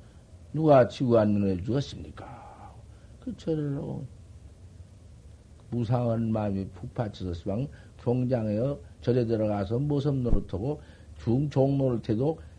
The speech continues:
세상의 편안하기가 그 이상 없고 신심으로 하기 때문에 더 못해드려서 한이고 부처님 법당에 들어가서 부처님 모두 탁자 같은 거 깨끗이 닦아주는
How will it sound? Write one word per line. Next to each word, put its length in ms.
세상의 880
편안하기가 720
그 120
이상 280
없고 360
신심으로 720
하기 240
때문에 500
더 180
못해드려서 800
한이고 680
부처님 500
법당에 440
들어가서 600
부처님 480
모두 260
탁자 360
같은 280
거 100
깨끗이 640
닦아주는 720